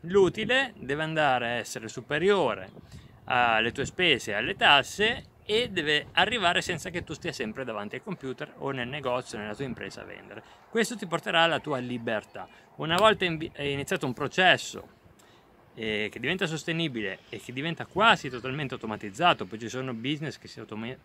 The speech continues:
automatizzano più e business che si au-, si automatizzano un po' meno, puoi crearne altri. Questo per andare a lavorare poi sulla diversificazione del rischio. Insomma,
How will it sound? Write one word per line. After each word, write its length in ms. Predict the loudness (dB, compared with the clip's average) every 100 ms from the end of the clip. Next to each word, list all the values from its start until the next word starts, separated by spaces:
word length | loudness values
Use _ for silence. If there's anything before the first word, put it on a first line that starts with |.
| -14
automatizzano 760 | -12 -10 -10 -8 -10 -8 -10 -8
più 260 | -6 -4 -6 -12 -20 -20 -20 -20
e 220 | -14 -12 -6
business 320 | -4 -4 -8
che 120 | -12
si 80 | -10
au-, 140 | -12 -12
si 120 | -12 -10
automatizzano 640 | -10 -8 -8 -8 -8 -10
un 100 | -10
po' 120 | -8
meno, 440 | -6 -4 -2 -4 -8 -16 -20 _ -14
puoi 260 | -2 0 0
crearne 680 | 4 6 6 2 0 -4
altri. 420 | -4 -8 -12 -10
Questo 300 | -2 -2 -2
per 100 | -2
andare 360 | -2 -2 -4 -6 -4
a 200 | -2 0
lavorare 440 | -2 -2 -2 -2
poi 160 | -4 -8
sulla 160 | -8 -8
diversificazione 760 | -6 -8 -8 -12 -12 -10 -8
del 140 | -6
rischio. 480 | -6 -2 -2 -2 -4
Insomma, 400 | -4 -4 -4 -4